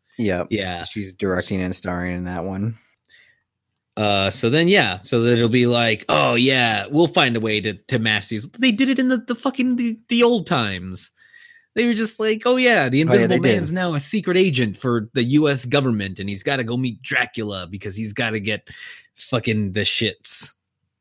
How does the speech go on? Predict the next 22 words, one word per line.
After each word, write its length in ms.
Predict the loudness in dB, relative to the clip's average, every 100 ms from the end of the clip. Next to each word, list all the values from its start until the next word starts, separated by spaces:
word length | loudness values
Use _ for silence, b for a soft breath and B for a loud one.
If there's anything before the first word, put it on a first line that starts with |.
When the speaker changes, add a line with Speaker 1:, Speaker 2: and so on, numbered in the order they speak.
| _ _
Speaker 1:
You 40 | -8
mean 140 | -6
the 80 | -4
Speaker 2:
And 80 | -4
Speaker 1:
League 100 | -4
Speaker 2:
then 80 | -2
Speaker 1:
of 60 |
Speaker 2:
Wolfman 160 | 2 2
Speaker 1:
Extraordinary 440 | 2 2 2 2 0
Speaker 2:
and 60 |
Speaker 1:
Gentlemen? 520 | 0 0 0 0 -2 -6 _ _ _ -20 -20 _ -6
Speaker 2:
It 260 | 4 4
was, 140 | 4 -2 -2
dude, 220 | 6 6 6
it 180 | 2 4
was 340 | 6 6 6
that. 540 | 2 0 -4 -10 -10 -10 _ 0
Speaker 1:
Yeah, 240 | 2 4
<laughs> 40 | 4
it 140 | 6
was. 600 | 4 4 2 2 0 0
Yeah. 440 | -2 -2 -4 -8